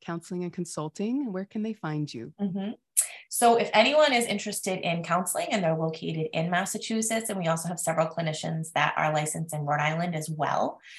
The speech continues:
Speaker 2: we, our website is compassionate counseling company dot com, and there are links on there for our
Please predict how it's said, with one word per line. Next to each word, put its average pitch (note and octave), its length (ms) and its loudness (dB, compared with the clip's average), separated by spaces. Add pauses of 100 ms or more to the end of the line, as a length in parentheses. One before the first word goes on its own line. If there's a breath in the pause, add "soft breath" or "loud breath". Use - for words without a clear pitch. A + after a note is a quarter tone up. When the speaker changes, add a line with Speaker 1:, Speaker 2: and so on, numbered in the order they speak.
(260 loud breath)
Speaker 2:
we, F3+ 440 -2
our D#3+ 140 6
website D#3+ 460 4
is D#3 240 -2
compassionate D3+ 540 -4
counseling D#3 360 -4
company D#3 400 -6
dot C#3 220 -4
com, B3 500 0
and E3 460 2
there D3 120 2
are D#3 120 0
links D#3+ 260 -4
on E2 180 -2
there D#2+ 360 0
for D#2 180 2
our - 180 2